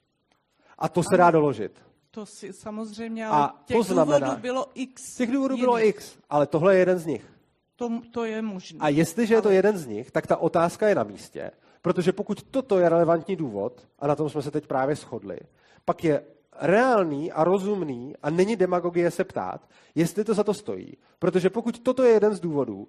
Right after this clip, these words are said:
Speaker 1: tak některé rodiny se rozpadly díky, kvůli tomuto důvodu a potom je na místě otázka ptát se,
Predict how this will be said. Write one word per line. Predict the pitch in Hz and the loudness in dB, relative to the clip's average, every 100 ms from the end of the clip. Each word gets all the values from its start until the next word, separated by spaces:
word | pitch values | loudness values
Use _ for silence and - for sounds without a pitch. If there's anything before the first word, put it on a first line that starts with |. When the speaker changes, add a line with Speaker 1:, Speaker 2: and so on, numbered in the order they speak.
| _ - | _ -6
Speaker 1:
tak | 151 | -4
některé | 151 170 214 - 233 240 233 | -2 4 2 4 2 2 2
rodiny | 190 139 123 98 90 - _ _ _ | 2 0 -4 -6 -10 -18 _ _ _
se | 185 | 2
rozpadly | 180 170 185 190 | 2 2 2 2
díky, | 175 180 185 - _ _ 175 - | 0 -4 -6 -10 _ _ -10 -2
kvůli | 156 170 | 2 4
tomuto | 180 170 180 | 2 2 2
důvodu | 156 120 107 104 - _ _ - | 0 -2 -4 -6 -10 _ _ -8
a | 143 | 0
potom | 190 202 196 | 4 4 4
je | 165 | 4
na | 165 | 4
místě | 214 262 - 196 | 2 0 0 2
otázka | 175 175 170 185 | 2 2 0 -2
ptát | - 117 110 | -2 -4 -4
se, | - 104 | -6 -10